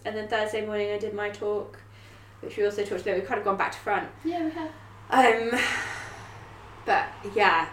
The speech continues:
Speaker 1: it's, um, doesn't feel real. Also, big,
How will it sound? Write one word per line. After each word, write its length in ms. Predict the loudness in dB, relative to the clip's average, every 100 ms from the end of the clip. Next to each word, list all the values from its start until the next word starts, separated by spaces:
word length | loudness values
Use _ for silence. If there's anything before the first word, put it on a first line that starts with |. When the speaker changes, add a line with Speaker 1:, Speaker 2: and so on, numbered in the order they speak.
| 0
Speaker 1:
it's, 540 | 0 0 -10 -16 -16 -18 -18 -20 -20 -20 -18 -2
um, 580 | 2 4 2 2 2 2 0 -16 -20 -20 -20 -20 -20 -20 -20 -20 -16 0
doesn't 340 | 2 4 2
feel 240 | 4 6 4
real. 640 | 4 2 4 4 2 0 -12 -20 -20 -20 -20 -20 -20 -20 -20 -20 -6 2
Also, 340 | 4 6 4
big, 220 | 4 0